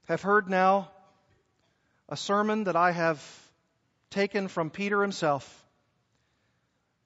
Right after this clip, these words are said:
that if you're in that same condition, having blind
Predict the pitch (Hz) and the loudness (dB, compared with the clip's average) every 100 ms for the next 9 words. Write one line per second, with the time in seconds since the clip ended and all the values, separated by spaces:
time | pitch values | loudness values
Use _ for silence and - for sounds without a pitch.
0 | _ _ _ _ _ 147 147 190 202 185 | _ _ _ _ _ -10 -6 0 0 2
1 | 185 185 - 196 196 190 - 156 185 - | 0 0 -2 -2 -2 -4 -6 -4 -2 -2
2 | 156 120 - _ _ _ _ _ _ _ | -6 -8 -12 _ _ _ _ _ _ _
3 | _ _ _ _ _ _ - 180 175 156 | _ _ _ _ _ _ 0 0 0 0
4 | 175 196 202 196 | 4 4 4 -2